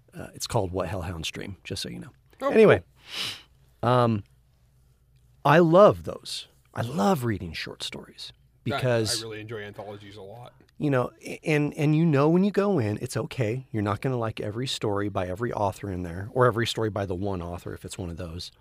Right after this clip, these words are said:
Speaker 2: Yeah.
Speaker 1: You know you're not gonna like that. However, I love reading them because, and, and I remember doing this when I was younger, um, specifically with, you know, s-, some of those old Star Wars anthologies.
Speaker 2: Oh, yeah.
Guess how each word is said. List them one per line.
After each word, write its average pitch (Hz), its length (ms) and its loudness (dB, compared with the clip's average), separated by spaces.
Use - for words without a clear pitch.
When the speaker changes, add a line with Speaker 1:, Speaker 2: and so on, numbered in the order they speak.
Speaker 2:
Yeah. 160 100 -6
Speaker 1:
You 165 60 6
know 208 120 10
you're 185 140 8
not 131 200 2
gonna 98 140 -4
like 76 240 -12
that. - 160 -18
However, 110 720 -2
I - 100 -6
love 123 380 0
reading 117 340 -2
them 90 220 -8
because, 98 720 -4
and, 135 120 2
and 131 160 0
I 131 60 4
remember 151 300 4
doing 110 260 0
this 104 160 -2
when 110 100 -6
I 95 60 -6
was 90 180 -4
younger, 95 460 -4
um, 92 400 -8
specifically - 1040 -4
with, 90 440 -6
you 117 120 -2
know, 85 60 -6
s-, - 200 -6
some 127 180 -2
of 113 60 -2
those 98 180 -2
old 95 160 -6
Star 92 300 -6
Wars 95 280 -4
anthologies. 80 800 -12
Speaker 2:
Oh, 254 120 -8
yeah. 262 160 -10